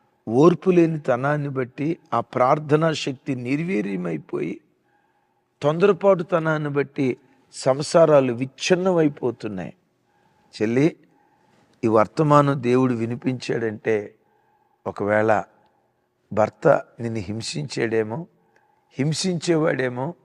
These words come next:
ఒక అన్నగా చెప్తున్నానురా, ఓ తండ్రిగా చెప్తున్నా, ఓర్చుకో. కుటుంబంలో నిన్ను బాధించే వాళ్ళు ఎక్కువైపోయారా? ఓర్చుకో. ఎలాంటి ఓర్పు మనకుండాలి?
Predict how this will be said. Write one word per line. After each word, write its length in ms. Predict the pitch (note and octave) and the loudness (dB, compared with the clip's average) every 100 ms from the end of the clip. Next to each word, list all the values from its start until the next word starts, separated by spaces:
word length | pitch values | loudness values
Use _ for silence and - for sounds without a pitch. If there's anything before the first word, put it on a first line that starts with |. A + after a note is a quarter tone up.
| _ _ _ _ _ _ _ | _ _ _ _ _ _ _
ఒక 160 | G2+ G2 | -6 -4
అన్నగా 340 | G2 A2+ B2+ | -4 -2 -2
చెప్తున్నానురా, 880 | A#2+ - A#2+ - A2 A2 G#2 G#2 F#2+ - _ _ _ _ _ _ _ _ _ _ - | -2 -6 -14 -12 -6 -6 -6 -6 -6 -10 _ _ _ _ _ _ _ _ _ _ -8
ఓ 60 | |
తండ్రిగా 520 | G#2+ G#2+ G#2 G#2+ A#2+ C3 | -6 -4 -4 -4 -2 -2
చెప్తున్నా, 720 | B2 B2+ A2+ - G#2+ G2 E2+ - _ _ _ - | -4 -10 -12 -12 -10 -10 -12 -18 _ _ _ -10
ఓర్చుకో. 640 | G2 F#2+ - - - G2 - _ _ _ _ _ _ _ _ _ _ _ _ _ _ _ _ _ - | -6 -6 -10 -14 -12 -12 -16 _ _ _ _ _ _ _ _ _ _ _ _ _ _ _ _ _ -8
కుటుంబంలో 560 | C#3 F#3 D#3+ D#3 D#3+ | -4 0 2 2 4
నిన్ను 240 | C#3 C3 A#2+ | 2 0 -6
బాధించే 680 | A2 A2+ C3 D3 D3+ - D3+ | -2 0 0 -2 -4 -4 -2
వాళ్ళు 260 | C3+ A#2 | -2 -4
ఎక్కువైపోయారా? 920 | A2 - C#3 B2 A#2 D3+ A2+ G#2 G#2+ A2 _ _ _ _ _ _ _ | -6 -8 -4 -4 -4 -4 -2 -2 -2 -4 _ _ _ _ _ _ _
ఓర్చుకో. 600 | G2+ F#2+ - - - - - _ _ _ _ _ _ _ _ _ _ _ _ _ _ _ - | -8 -8 -10 -14 -12 -12 -14 _ _ _ _ _ _ _ _ _ _ _ _ _ _ _ -4
ఎలాంటి 480 | A2 C3 F3+ F#3+ F#3+ | 0 4 4 4 0
ఓర్పు 440 | D3 D3+ D3 - | 2 2 0 -6
మనకుండాలి? 880 | C#3 G#2 G2+ G#2 G2+ G2+ D#2+ F2 | -6 -6 -8 -10 -4 -4 -4 -8